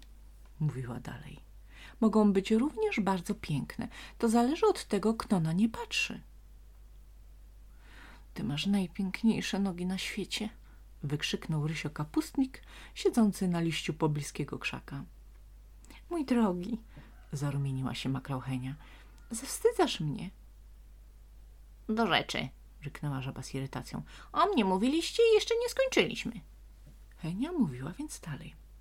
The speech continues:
„Ponieważ żabie nogi nie mogą być niczym innym niż są, więc musimy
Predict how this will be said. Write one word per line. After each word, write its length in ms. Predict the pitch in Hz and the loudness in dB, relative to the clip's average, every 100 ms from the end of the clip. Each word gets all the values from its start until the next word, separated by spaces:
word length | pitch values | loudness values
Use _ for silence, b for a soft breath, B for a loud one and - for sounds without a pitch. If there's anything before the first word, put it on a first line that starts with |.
| - - - - - - - b b b b b - | -20 -20 -20 -20 -20 -20 -20 b b b b b 2
„Ponieważ 440 | 240 247 359 - - | 8 8 8 2 0
żabie 440 | 226 370 508 427 | 0 2 2 6
nogi 340 | 240 170 170 | 6 6 2
nie 160 | 175 190 | 0 4
mogą 340 | 214 349 494 | 4 4 4
być 220 | 339 - 208 | 4 4 6
niczym 440 | 220 359 403 403 | 6 6 -2 2
innym 680 | 214 180 170 160 156 151 156 190 | 4 4 2 2 2 2 0 0
niż 300 | 175 - - | 2 0 -2
są, 420 | - 135 - 247 B B B B | -4 -4 -4 -6 B B B B
więc 180 | 285 - | -2 0
musimy 460 | 453 - 220 208 | 0 4 6 6